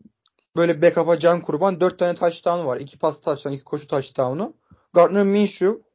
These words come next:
çıktı, topunu <laughs> oynadı. Bam güm, bam güm oynadı. Galibiyete yeterli olmadı. Bu Browns'un da çok ayrı bir, e, oraya girmeyelim. Bizim fantasy podcast olduğu için bizi çok şey yapmıyor ama,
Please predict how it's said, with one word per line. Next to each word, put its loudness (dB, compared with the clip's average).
çıktı, -2
topunu 2
<laughs> -
oynadı. 0
Bam 0
güm, -8
bam -2
güm -8
oynadı. -4
Galibiyete 4
yeterli -2
olmadı. -4
Bu -4
Browns'un 2
da 2
çok 0
ayrı 2
bir, -4
e, -4
oraya 6
girmeyelim. 0
Bizim -8
fantasy -4
podcast -4
olduğu -4
için -8
bizi -12
çok -6
şey 2
yapmıyor 0
ama, 0